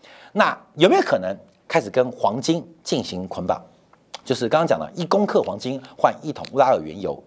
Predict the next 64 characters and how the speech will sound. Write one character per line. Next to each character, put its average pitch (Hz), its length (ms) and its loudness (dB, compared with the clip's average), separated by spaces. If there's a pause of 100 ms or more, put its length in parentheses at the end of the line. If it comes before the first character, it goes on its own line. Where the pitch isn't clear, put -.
(240)
各 - 80 2
位 359 80 4
有 156 120 6
没 220 80 8
有 330 40 4
可 - 220 -6
能？ - 140 -14 (760)
最 349 180 6
近 165 200 -4
啊， - 180 -8
上 294 260 0
礼 101 80 -4
拜， - 280 2 (140)
呃， 110 140 -4
上 - 200 2
个 120 80 -2
月 147 180 2
出 - 160 -6
现 147 100 -4
一 - 20 -4
个 117 60 -4
消 208 220 4
息 - 160 -6
啊， - 80 -10 (300)
就 165 100 -4
是 156 80 -2
西 285 320 4
非 285 200 4
国 95 240 -6
家 117 260 0 (320)
加 214 220 2
纳、 214 260 -2 (200)
戛 185 180 4
纳 170 100 -2
啊， - 320 -18 (100)
加 147 180 4
纳、 151 180 -2 (640)
加 320 240 6
纳 214 320 4
因 147 60 -6
为 139 140 2
财 - 240 2
务 196 140 0
危 104 140 -2
机 120 200 -8
再 170 140 6
危 92 220 -2
机 127 160 -2
啊， 92 220 2
基 - 140 -8
本 139 120 -2
上 110 220 -2
决 131 180 2
定 202 240 2 (220)
跟 143 140 4
俄 202 160 2
罗 120 120 2
斯 127 300 -4 (380)
没 202 100 6
有 202 60 8
外 170 160 8
汇 170 180 6
了 104 80 0
嘛 - 140 -10